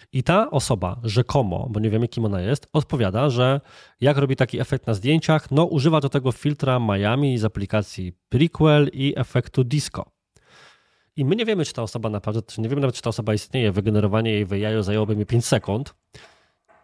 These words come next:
Nie wiemy więc, czy ktokolwiek został o to napisany, bo nie jest to ani podpisana osoba, żaden znany influencer, chyba że ja się nie znam, do niej nie dotarłem. Natomiast to wygląda właśnie jak prawdziwa, typowo instagramowa rekomendacja kogoś,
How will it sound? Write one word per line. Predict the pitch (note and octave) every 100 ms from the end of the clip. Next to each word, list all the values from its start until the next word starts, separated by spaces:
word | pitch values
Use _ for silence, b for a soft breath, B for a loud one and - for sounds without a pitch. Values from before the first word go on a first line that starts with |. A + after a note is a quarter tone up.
| _
Nie | C#3
wiemy | D3 E3+
więc, | D#3 C3+
czy | -
ktokolwiek | - - F3 D3
został | C#3 - C#3
o | C#3
to | C#3+
napisany, | C3+ C3 - D3 B2
bo | G#2+
nie | A#2 C#3
jest | -
to | B2+
ani | B2+ B2
podpisana | - - - B2 A2+
osoba, | - A2+ A2
żaden | A2+ A2+
znany | A2+ A2
influencer, | A2 G2+ G#2 A2 A2
chyba | G#2 G#2
że | G2 G2
ja | A2+
się | A2+ A#2
nie | G#2+ F2+
znam, | F2+ F#2+
do | G2
niej | G2
nie | G#2+
dotarłem. | G#2+ G2 F2+ A2+ G#3 - B B -
Natomiast | B2+ B2 -
to | E3+
wygląda | C3+ B2 A2+ G2+
właśnie | G#2+ G#2+ A2+
jak | G#2 E3+ - _ b b -
prawdziwa, | A2 G#2+ D#3 E3 E3+ F3+
typowo | - C#3 C3 B2+
instagramowa | C3 A#2+ A2 G#2 G2 A2+ F#3 F#3+ _
rekomendacja | A#2 D3+ D3 B2+ A#2+ - G2
kogoś, | F#2+ G2 E3 -